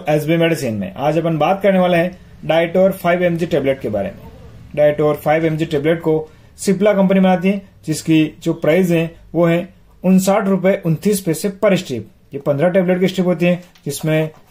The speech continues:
जो contents डाला गया है वो है torsemide पाँच एमजी। इसका यूज़ आप specially doctor की सलाह से करें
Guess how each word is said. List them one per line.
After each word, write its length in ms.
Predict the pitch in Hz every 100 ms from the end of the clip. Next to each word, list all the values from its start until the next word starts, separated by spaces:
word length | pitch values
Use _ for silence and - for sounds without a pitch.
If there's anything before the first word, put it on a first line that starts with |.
| -
जो 100 | 160
contents 400 | 156 147 185 190
डाला 180 | 175
गया 160 | 170 170
है 140 | 165 165 - -
वो 100 | 165
है 240 | 175 165 165 _ _
torsemide 540 | 175 175 - 190 170 170 - _ -
पाँच 240 | 180 165
एमजी। 260 | 139 113 101
इसका 500 | 104 - - - 160
यूज़ 520 | 135 147 175 190 185 - - _
आप 200 | 147 165
specially 420 | - - 175 170 196
doctor 260 | 175 170
की 60 | 170
सलाह 220 | 165 165
से 140 | 165 190
करें 360 | 180 190 190